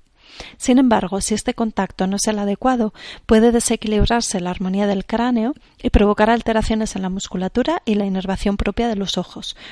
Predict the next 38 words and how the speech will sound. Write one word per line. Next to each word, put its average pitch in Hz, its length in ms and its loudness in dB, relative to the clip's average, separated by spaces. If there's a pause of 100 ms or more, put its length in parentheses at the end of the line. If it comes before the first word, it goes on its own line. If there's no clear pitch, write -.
(120)
con 214 360 2
la 214 100 -4
consiguiente 190 480 -2
repercusión 185 580 -4
en 180 120 -6
la 170 100 -4
vista. 175 400 -8 (800)
En 202 140 0
adultos, 254 760 2 (240)
puedes 214 300 4
imaginar 202 520 -2
que 190 100 -4
masticar 196 500 -2
mal 208 260 2
los 202 200 0
alimentos 226 500 0
puede 202 320 2
provocar 208 600 0
o 196 60 2
agravar 190 400 -2
problemas 214 480 0
de 196 80 -2
tensión 185 340 -6
muscular 208 600 -4
y 202 80 -4
dolor, 190 360 0 (340)
tanto 185 260 -4
en 180 80 -2
el 185 140 -4
cráneo 247 400 2
como 196 180 -4
en 185 60 -4
el 185 140 -4
cuello 214 300 0
y 226 60 0
en 196 140 -2
la 180 60 -6
espalda. 175 480 -2